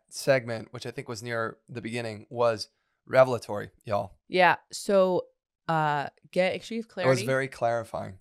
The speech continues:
Speaker 2: Yeah, make sure you have clarity about what you're
Speaker 1: <laughs>
Speaker 2: doing. And if you don't, that doesn't mean you don't, like, move forward. You just, like, sit with it and get some more clarity around it. And, um, and then one, and then again, we talk about, like I said, in agency, we talk about, like, now money versus later money.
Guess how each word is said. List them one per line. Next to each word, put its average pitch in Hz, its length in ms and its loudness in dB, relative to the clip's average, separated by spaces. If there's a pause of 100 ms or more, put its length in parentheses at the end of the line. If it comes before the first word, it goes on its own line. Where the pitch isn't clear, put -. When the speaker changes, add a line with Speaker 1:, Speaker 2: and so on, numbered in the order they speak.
(140)
Speaker 2:
Yeah, 220 140 -6
make 180 200 -8
sure 202 160 -10
you 214 80 -4
have 196 120 -10 (120)
clarity 175 440 -2
about 190 220 -4
what 170 140 -8
you're 196 120 -6
Speaker 1:
<laughs> 180 160 -8
Speaker 2:
doing. 151 280 -10 (500)
And 175 340 -4
if - 160 -12
you 190 100 -8
don't, 214 440 -4 (220)
that 185 100 -4
doesn't 208 180 -8
mean 208 160 -12
you 185 120 -8
don't, - 100 -12 (120)
like, 160 180 -6
move 170 200 -8
forward. 175 460 -6
You 165 140 -10
just, 180 200 -12
like, 208 280 -8
sit - 360 -4
with 226 200 -4
it 135 220 -4
and 143 100 -16
get 151 120 -12
some 185 140 -12
more 175 160 -10
clarity 175 380 -4
around 156 180 -6
it. 147 100 -12 (380)
And, 170 260 -6 (220)
um, 151 480 -8
and 170 180 -8
then 175 220 -10
one, 190 400 -8
and 185 160 -8
then 190 100 -10
again, 185 320 -8 (240)
we 196 200 -4
talk 202 160 -2
about, 170 160 -2
like 151 120 -4
I 147 40 -6
said, 147 280 -8
in 147 260 -8
agency, 147 360 -8
we 147 60 -10
talk 147 80 -10
about, 135 140 -10
like, 135 100 -18
now 135 180 -6
money 135 220 -10
versus 139 320 -12
later 139 160 -6
money. 135 260 -14